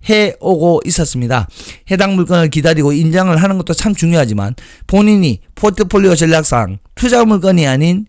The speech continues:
실거주 점프를 하겠다라는 계획을 세우고, 그 계획에 맞는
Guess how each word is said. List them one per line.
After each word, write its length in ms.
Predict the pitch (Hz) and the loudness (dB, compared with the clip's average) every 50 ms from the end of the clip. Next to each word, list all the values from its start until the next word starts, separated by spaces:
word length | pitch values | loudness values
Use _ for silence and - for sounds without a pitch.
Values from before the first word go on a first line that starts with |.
| _ | _
실거주 580 | - - - 233 240 233 208 240 226 196 220 202 | -12 -8 -4 -2 0 2 4 4 4 2 0 -2
점프를 480 | - 208 202 190 - 196 180 170 165 165 | -2 -2 -2 0 0 0 2 2 2 0
하겠다라는 640 | 170 170 175 - 156 147 139 131 135 127 120 120 | 0 -2 -2 -2 -2 0 0 0 -2 -2 -4 -6
계획을 460 | 113 - 165 185 196 202 190 180 165 135 | -4 0 2 4 4 4 4 2 0 2
세우고, 440 | 139 127 117 110 127 135 110 92 - - - - - - | 2 0 0 0 0 -2 -2 -4 -6 -14 -20 -20 -20 -8
그 160 | - - 190 160 | -2 -2 0 0
계획에 400 | 143 156 170 185 180 180 175 147 | 0 0 2 2 2 2 2 0
맞는 480 | 123 117 117 117 127 139 143 143 151 | 0 -2 -2 -2 -2 -2 -2 -2 -4